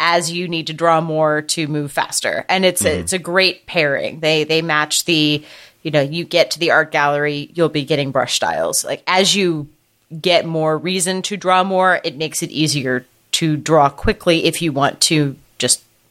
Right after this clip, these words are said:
Speaker 1: blaze through it. But the other thing is, the more side quests, the interacting with the town members, the,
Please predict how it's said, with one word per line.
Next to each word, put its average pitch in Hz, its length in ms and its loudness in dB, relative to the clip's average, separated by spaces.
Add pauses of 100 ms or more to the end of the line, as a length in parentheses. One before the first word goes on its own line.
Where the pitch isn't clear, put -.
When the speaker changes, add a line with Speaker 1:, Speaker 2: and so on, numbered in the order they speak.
(120)
Speaker 1:
blaze 151 280 2
through 214 220 2
it. - 180 2 (440)
But 175 200 4
the 196 140 2
other 247 220 4
thing 339 420 -2
is, 185 320 4 (400)
the 196 120 2
more 214 240 2
side 208 260 0
quests, 190 320 0
the 202 60 -4
interacting 180 340 0
with 165 60 -8
the 160 40 -16
town 220 240 0
members, 160 360 2
the, 160 240 -2